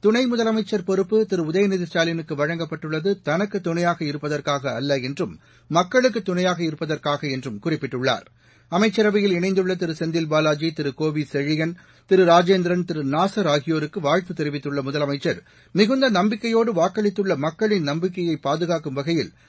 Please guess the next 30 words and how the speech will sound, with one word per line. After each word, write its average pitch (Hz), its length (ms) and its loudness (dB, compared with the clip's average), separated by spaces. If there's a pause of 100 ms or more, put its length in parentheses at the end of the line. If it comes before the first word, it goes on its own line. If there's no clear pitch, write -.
(140)
அனைவரும் 233 440 2
செயல்பட 214 360 2
வேண்டும் 190 260 2
என்று 151 180 -4
கேட்டுக் 127 300 -6
கொண்டுள்ளார். 117 440 0 (1300)
ஏமனில் 254 460 4
உள்ள 208 220 2
ஹவுதி 196 380 2
கிளர்ச்சியாளர்களின் 170 800 -2
நிலைகள் 160 400 -2
மீது 156 260 -4
இஸ்ரேல் 175 380 -2
நேற்று 139 280 -4
வான் 165 260 -2
தாக்குதல் 143 440 -4
நடத்தியது. 123 480 -4 (460)
ஈரான் 180 280 6
ஆதரவு 170 380 2
பெற்ற 160 260 -6
ஹவுதி 165 300 0
கிளர்ச்சியாளர்கள் 160 840 -2
இஸ்ரேலை 185 460 2
நோக்கி 156 260 -4
சமீபத்தில் 170 500 -4
நடத்திய 147 360 -2
தாக்குதலுக்கு 156 580 -4
பதிலடி 165 360 0
கொடுக்கும் 143 360 -4
வகையில் 135 380 -2